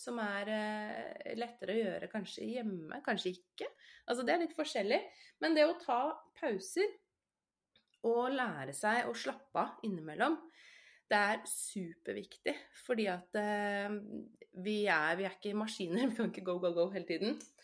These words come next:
Og det tredje er å rett og slett lære deg å akseptere.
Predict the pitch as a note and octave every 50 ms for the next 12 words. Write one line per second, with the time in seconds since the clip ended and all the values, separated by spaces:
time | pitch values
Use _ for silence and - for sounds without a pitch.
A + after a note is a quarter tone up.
0 | - - - _ - - G#3+ A#3 A#3+ A#3 - C#4+ A#3 F3 D#3+ - - - - E3
1 | D3+ D#3 E3+ F#3+ G3 - F#3+ F#3+ F#3+ G3 F#3+ - - - - G3 F#3 F3+ - _
2 | G#3+ G#3+ - F#3 F3+ - - _ _ _ _ _ _ - G#3 G#3 G3 - C#3+ C#3
3 | C#3 - D3 E3 G3 - - - - - - - - - - _ _ _ - -
4 | E3+ D#3 D3+ - B3 C4